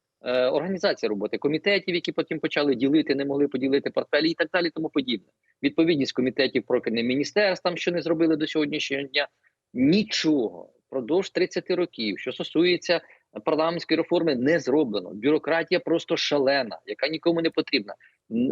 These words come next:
роздутий апарат, реально роздутий. Мільярдні витрати на утримання цього апарату. І це м-, про це можна говорити скільки завгодно. Вибачте, там возиками возять документи, папери до цього часу.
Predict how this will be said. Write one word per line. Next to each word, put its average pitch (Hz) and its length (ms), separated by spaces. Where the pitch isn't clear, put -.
роздутий 156 640
апарат, 143 500
реально 131 440
роздутий. 107 760
Мільярдні 151 760
витрати 160 520
на 143 100
утримання 160 520
цього 139 240
апарату. 135 500
І 147 100
це 170 200
м-, 170 240
про 170 100
це 165 140
можна 160 180
говорити 147 580
скільки 151 260
завгодно. 139 420
Вибачте, 160 380
там 151 200
возиками 147 640
возять 135 360
документи, 123 680
папери 110 400
до 98 100
цього 110 240
часу. 123 420